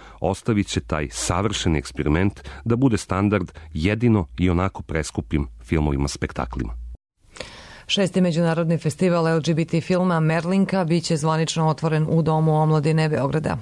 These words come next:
Speaker 2: U prethodna dva dana kao uvod je održana retrospektiva filmova kanadskog režisera Xaviera Dolana. Za svečano otvaranje organizatori su najavili specijalni nastup Markize de Sade.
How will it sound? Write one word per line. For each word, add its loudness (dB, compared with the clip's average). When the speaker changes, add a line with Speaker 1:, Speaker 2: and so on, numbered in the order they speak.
Speaker 2:
U 2
prethodna -2
dva 0
dana 0
kao 0
uvod 2
je 4
održana 2
retrospektiva 0
filmova 2
kanadskog -2
režisera 0
Xaviera 0
Dolana. 0
Za 0
svečano 0
otvaranje 2
organizatori 0
su -2
najavili 0
specijalni -4
nastup -2
Markize 0
de -4
Sade. -6